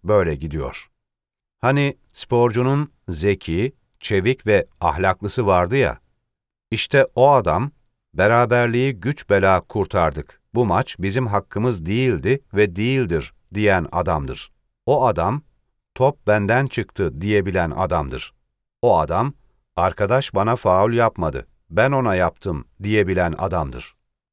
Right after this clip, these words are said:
O adam, "Evet, penaltı yaptım, hatalıyım." diyebilen adamdır. O adam, "Ben offside'daydım, attığım gol geçerli değildir, saymayın." diyebilen adamdır.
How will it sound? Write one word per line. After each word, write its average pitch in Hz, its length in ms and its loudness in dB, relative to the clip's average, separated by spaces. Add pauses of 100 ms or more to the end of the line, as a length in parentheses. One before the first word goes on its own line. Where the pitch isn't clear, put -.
(100)
O 127 180 6
adam, 92 380 0 (440)
"Evet, 131 360 0 (160)
penaltı 117 440 0
yaptım, 87 460 -2 (200)
hatalıyım." 117 720 0 (180)
diyebilen 92 540 0
adamdır. 80 600 -2 (500)
O 123 180 8
adam, 92 380 2 (400)
"Ben 113 160 2
offside'daydım, 98 1040 0 (180)
attığım 117 540 -2
gol 101 220 4
geçerli 101 580 0
değildir, 117 560 -2 (120)
saymayın." 113 760 0 (180)
diyebilen 98 500 0
adamdır. 76 600 -4